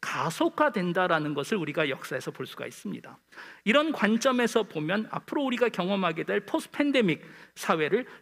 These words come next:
초가속의 시대라고 부를 수 있을 것 같은데요. 그렇다면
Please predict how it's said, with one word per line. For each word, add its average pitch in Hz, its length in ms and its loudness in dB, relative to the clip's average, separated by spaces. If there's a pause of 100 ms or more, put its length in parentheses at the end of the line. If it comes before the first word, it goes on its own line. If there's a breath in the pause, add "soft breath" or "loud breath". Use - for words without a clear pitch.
초가속의 339 920 0
시대라고 170 520 0
부를 165 200 -2
수 160 120 -6
있을 151 220 -4
것 151 120 -2
같은데요. 147 640 -6 (760 soft breath)
그렇다면 226 640 4